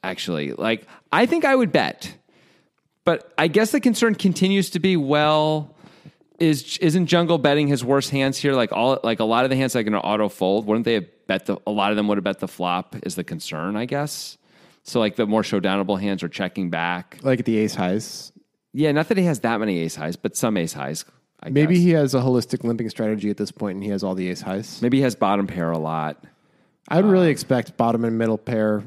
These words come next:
Speaker 2: and top pair to bet the flop
Speaker 1: Yeah.
Speaker 2: with a pretty high frequency.
Speaker 1: I, I agree. I, I wanna bet this as Duhamel when the board pairs. I feel like that's a pretty good card for our range.
Speaker 2: Yeah.
Speaker 1: The problem is, of course, we're not repping a very strong hand, right?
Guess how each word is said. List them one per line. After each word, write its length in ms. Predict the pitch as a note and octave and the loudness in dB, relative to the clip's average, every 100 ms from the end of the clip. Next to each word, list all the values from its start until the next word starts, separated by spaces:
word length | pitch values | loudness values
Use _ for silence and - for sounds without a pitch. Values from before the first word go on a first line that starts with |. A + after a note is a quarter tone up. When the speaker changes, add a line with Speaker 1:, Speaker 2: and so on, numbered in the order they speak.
| - | -4
Speaker 2:
and 200 | D#3+ F#3 | -2 2
top 200 | E3 - | 0 2
pair 140 | G#2+ | 0
to 80 | G2 | 0
bet 160 | A2 - | -2 -4
the 60 | |
flop 260 | - A2 G2 | -2 -2 0
Speaker 1:
Yeah. 120 | F2+ | 0
Speaker 2:
with 280 | F2 F2 - D#3+ | 0 -2 -6 -4
a 80 | |
pretty 400 | F3 - A#3 A3 | -4 0 2 4
high 220 | D3+ C#3 B2+ | 2 2 2
frequency. 680 | C#3 A#2+ A2 - F3+ G#3+ | 0 0 -2 -2 -4 -4
Speaker 1:
I, 120 | - C4 | -6 -6
I 140 | A#3 | -4
agree. 400 | A#3+ G3+ B3 A3 - | -2 0 0 0 0
I, 160 | F3 - | -2 0
I 180 | F3 A#3 | 0 2
wanna 360 | G#3 G#3 A#3+ | 2 2 2
bet 300 | D3 C#3 C#3 | 2 0 0
this 380 | - D#2 - - | -2 -4 -4 -8
as 260 | - G#2+ - | -4 -4 -2
Duhamel 520 | G2+ F2+ F2 E2 E2+ - - | -2 0 0 0 -2 -8 -6
when 140 | A2+ | -2
the 80 | A2 | 0
board 260 | F2+ G#2 F2+ | 2 2 2
pairs. 220 | F#2+ F2+ | 0 0
I 40 | A2 | -2
feel 180 | G3+ G#3+ | 0 0
like 180 | A3 | 0
that's 160 | G3 G3 | -2 0
a 80 | G3 | -2
pretty 300 | - F#3 G3 | 0 2 2
good 160 | G3+ | 0
card 260 | - F#3 F3+ | 2 2 2
for 100 | - | 0
our 160 | G#2+ F2+ | 2 2
range. 400 | D2+ C2+ F#2+ - - | 0 -4 -6 -10 -8
Speaker 2:
Yeah. 180 | B2+ A#2+ - - | -4 -4 -6 -6
Speaker 1:
The 80 | D3 | 0
problem 420 | G3 F#3 G#3+ G#3 | 2 4 4 2
is, 160 | F#3+ | 2
of 100 | D#3+ | 0
course, 300 | D#3+ D3+ D3 - - - | 0 0 0 -8 -12 -2
we're 100 | F3 | 2
not 200 | A3 G#3 | 2 2
repping 300 | G#3 G#3+ E3+ | 2 2 2
a 40 | |
very 200 | C#3+ C#3 | 4 2
strong 420 | - - B2+ A#2 | 2 2 2 2
hand, 420 | A2 A#2 C#2+ A#1 - _ | 0 0 -2 -4 -14 _
right? 260 | F#2+ F#2+ | -2 -2